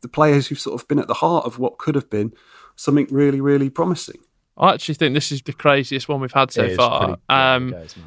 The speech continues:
Speaker 2: and it does get crazy, doesn't it, Nick? Because they're debt-ridden. It's the summer of two thousand and seven. Uh, like you've put in your notes, it's been a dreadful year for Hearts. But, uh, there is one bright spark.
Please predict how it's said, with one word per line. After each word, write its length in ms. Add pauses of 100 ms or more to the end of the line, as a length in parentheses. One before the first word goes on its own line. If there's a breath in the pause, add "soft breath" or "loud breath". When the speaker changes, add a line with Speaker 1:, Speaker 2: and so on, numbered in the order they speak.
Speaker 2:
and 120
it 140
does 240
get 320
crazy, 400
doesn't 240
it, 80
Nick? 220
Because 440 (520)
they're 160
debt-ridden. 760 (360)
It's 120
the 80
summer 280
of 80
two 220
thousand 380
and 100
seven. 500 (180)
Uh, 220
like 180
you've 120
put 120
in 60
your 100
notes, 300
it's 80
been 160
a 60
dreadful 440
year 200
for 160
Hearts. 600 (560)
But, 300 (100)
uh, 300
there 160
is 180
one 220
bright 260
spark. 560